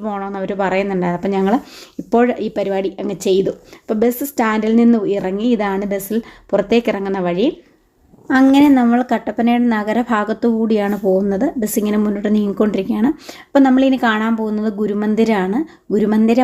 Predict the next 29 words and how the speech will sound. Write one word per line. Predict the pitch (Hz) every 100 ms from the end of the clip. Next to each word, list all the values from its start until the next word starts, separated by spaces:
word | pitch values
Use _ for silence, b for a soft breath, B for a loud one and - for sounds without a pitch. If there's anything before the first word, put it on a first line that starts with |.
| 226
മണ്ഡപമാണ്. | 214 226 254 254 208 190 226 B B B
അപ്പം | 302 - 269
ഇതിൽ, | 294 285 311 - 226
ആ, | 226 220 214 - 233
നമ്മുടെ | 247 240 247 233 247
ഈ | 240 - -
കേരളത്തിലെ | 220 220 226 240 214 190
അല്ലെങ്കിൽ | 214 226 226
ലോകത്തെ | 202 202 202 214 196
ഏറ്റവും | 196 233 240 208
വലിയ | 202 214 - 214
ഉയരമുള്ള | 226 262 233 202 254 B B B B
ഗുരുമന്ദിര | 220 220 220 220 226
മണ്ഡപമാണ്. | 202 196 214 202 196 214
ഇത് | 202 208
ചതയ | 190 202 208
ദിനത്തിൽ | 220 240 240 220
ഞാൻ | 208 202
ഇതിൻ്റെ | 196 208 208
വീഡിയോസ് | 196 214 226
എടുത്തിട്ടുണ്ട്. | 180 - 208 202 220
അതിപ്പോൾ | 226 247
കാണണമെങ്കിൽ | 202 196 196 208 277 B B B
YouTube-ൽ | 208 180 202 202 233 226
ചെന്ന് | 202 202
കഴിഞ്ഞാൽ | 202 208 208
നമുക്കത് | 196 202 208
കാണാൻ | 196 190 208 214
സാധിക്കും. | 185 196 269